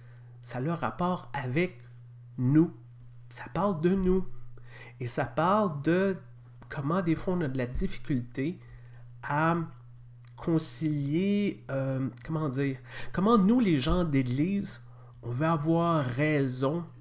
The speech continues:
puis des fois on veut être, euh, être au-dessus de la mêlée,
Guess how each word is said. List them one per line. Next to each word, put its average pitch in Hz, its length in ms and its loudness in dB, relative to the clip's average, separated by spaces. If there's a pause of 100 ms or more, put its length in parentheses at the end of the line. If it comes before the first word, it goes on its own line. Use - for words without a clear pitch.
(380)
puis 127 300 -8
des 127 320 0
fois 175 240 -2
on 160 160 2
veut 135 220 -2
être, 139 540 -2
euh, 110 220 0 (720)
être 170 240 0
au-dessus 165 280 0
de 165 80 4
la 170 100 4
mêlée, 147 640 2